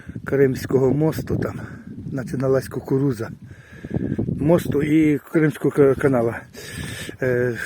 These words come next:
і там починалась кукуруза. Але її скосило, то було, в мене дав від-, відео, якщо полистати,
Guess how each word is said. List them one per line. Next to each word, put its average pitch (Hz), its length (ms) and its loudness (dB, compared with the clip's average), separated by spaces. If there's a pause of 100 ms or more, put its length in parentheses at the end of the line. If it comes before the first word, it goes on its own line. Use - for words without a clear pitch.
(140)
і 139 180 -4
там 156 280 2
починалась 139 680 2 (600)
кукуруза. 131 840 2 (1120)
Але 135 180 4
її 139 140 4
скосило, 143 600 4 (240)
то 143 120 6
було, 165 380 8 (240)
в - 180 -6
мене 131 240 4
дав 123 160 6
від-, 120 360 2
відео, 165 440 8
якщо - 260 2
полистати, 139 640 2